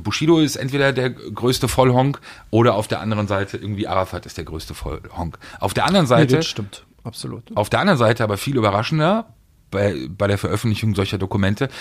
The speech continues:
Speaker 1: es ist eben auch nichts dabei, was auch nur einen von beiden in irgendeiner Geschichte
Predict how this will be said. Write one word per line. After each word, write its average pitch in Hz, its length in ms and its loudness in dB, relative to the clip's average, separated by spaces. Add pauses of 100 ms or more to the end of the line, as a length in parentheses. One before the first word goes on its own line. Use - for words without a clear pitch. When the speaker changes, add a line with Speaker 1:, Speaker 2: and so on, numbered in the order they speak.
(140)
Speaker 1:
es 113 140 2
ist 127 80 0
eben 120 300 4
auch 101 100 -2
nichts 131 380 2
dabei, 101 480 2
was 98 260 -4
auch 107 160 0
nur 101 180 2
einen 110 200 2
von 104 180 0
beiden 101 260 4
in 107 160 0
irgendeiner 98 480 2
Geschichte 98 440 -4